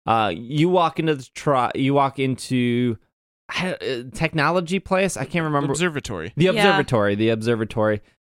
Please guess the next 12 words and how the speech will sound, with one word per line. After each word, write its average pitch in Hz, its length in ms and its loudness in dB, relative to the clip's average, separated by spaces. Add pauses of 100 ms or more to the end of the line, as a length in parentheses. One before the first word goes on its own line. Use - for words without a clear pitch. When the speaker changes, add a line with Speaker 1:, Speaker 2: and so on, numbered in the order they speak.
(100)
Speaker 1:
And 120 520 0
there's 135 200 2
a 131 160 4
Zygarde 120 580 2
cell 110 240 0
in 110 120 0
there, 107 240 2
and 107 120 -2
there's 107 160 0
some 113 120 -2
other 104 200 0
stuff. 98 400 -2